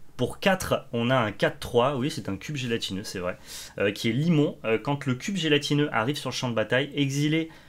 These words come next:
une autre créature non limon ciblée qu'un adversaire contrôle, euh, jusqu'à ce que le Gelatinous Cube quitte le champ de bataille. Et pour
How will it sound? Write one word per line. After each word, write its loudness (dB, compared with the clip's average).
une 2
autre 4
créature 2
non 2
limon 2
ciblée -2
qu'un -6
adversaire -6
contrôle, -2
euh, -2
jusqu'à 0
ce -4
que -4
le 0
Gelatinous -2
Cube -8
quitte -14
le -6
champ -4
de -2
bataille. -2
Et -2
pour -2